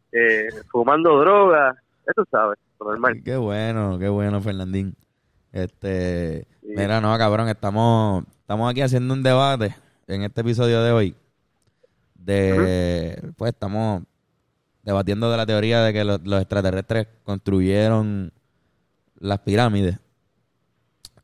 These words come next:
Speaker 2: de, de Giza.
Speaker 1: Ujú.
Speaker 2: Y, pues,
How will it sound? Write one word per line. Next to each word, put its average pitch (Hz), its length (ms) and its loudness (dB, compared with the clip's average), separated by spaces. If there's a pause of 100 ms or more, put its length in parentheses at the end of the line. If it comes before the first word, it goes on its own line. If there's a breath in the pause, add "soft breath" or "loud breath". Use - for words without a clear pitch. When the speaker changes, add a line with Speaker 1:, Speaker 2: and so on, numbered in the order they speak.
(120)
Speaker 2:
de, 92 320 -2
de 90 100 -2
Giza. 98 400 0
Speaker 1:
Ujú. 156 180 -2 (360)
Speaker 2:
Y, 90 680 -2
pues, 90 200 -2